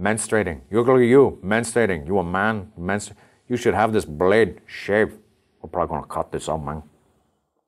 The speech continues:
Probably not gonna even use this. You know, man, I use a crazy razor, you know? Crazy razor, I shave my face, but you know what? I'm so macho. I shave this in the morning, man.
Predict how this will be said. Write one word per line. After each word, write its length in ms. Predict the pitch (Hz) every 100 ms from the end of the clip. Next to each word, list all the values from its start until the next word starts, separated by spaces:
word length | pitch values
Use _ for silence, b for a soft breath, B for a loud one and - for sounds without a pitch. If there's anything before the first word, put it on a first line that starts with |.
| _
Probably 280 | - 82 80
not 140 | 80 85
gonna 220 | 82 80
even 240 | 82 76
use 280 | 69 90 101
this. 340 | 82 - - - -
You 80 | -
know, 200 | 131 156
man, 240 | 160 175 143 -
I 140 | - 131
use 220 | 151 -
a 60 | 107
crazy 560 | - - 139 147 101
razor, 600 | 113 104 127 131 101 80 69
you 80 | 98
know? 360 | 98 131 131 _ _ _ _
Crazy 300 | 131 139 120
razor, 380 | 120 131 123 127
I 60 |
shave 340 | 104 - 131 117
my 140 | 113
face, 340 | 95 127 117
but 80 | -
you 120 | 113
know 100 | 110
what? 140 | 127 127
I'm 120 | 127
so 200 | - 131
macho. 520 | 123 113 120 147 131 B B
I 80 | 135
shave 240 | - 165
this 160 | 156 151
in 60 |
the 60 | 139
morning, 320 | 123 143 131
man. 200 | 113 127